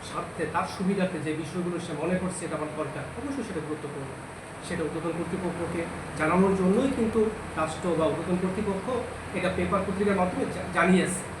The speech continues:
Facebook পেজের মাধ্যমে জানিয়েছে যে মানুষের আর কী কী বিষয় এই আইনে সংশোধন কর-, করা যায়।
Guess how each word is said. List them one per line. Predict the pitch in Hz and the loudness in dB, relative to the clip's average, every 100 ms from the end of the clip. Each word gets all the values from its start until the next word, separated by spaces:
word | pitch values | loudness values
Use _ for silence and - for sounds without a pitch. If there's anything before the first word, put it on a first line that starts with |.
| - - | -10 -4
Facebook | 165 160 185 - | -4 0 0 2
পেজের | 180 175 | 2 2
মাধ্যমে | 185 180 247 | 2 2 0
জানিয়েছে | 190 143 143 143 139 | 0 0 0 0 -2
যে | 139 | -2
মানুষের | 151 165 175 240 - - - | -2 -2 0 -2 -4 -8 -2
আর | 180 180 | -2 0
কী | - 226 | 2 4
কী | 262 | 4
বিষয় | 180 175 170 | 2 0 -2
এই | 147 165 | -2 -2
আইনে | 185 165 196 269 - | -2 0 0 0 -2
সংশোধন | 160 165 165 165 | -4 -4 -6 -6
কর-, | 139 - - | -6 -8 -4
করা | 160 | -2
যায়। | 139 - | -2 -4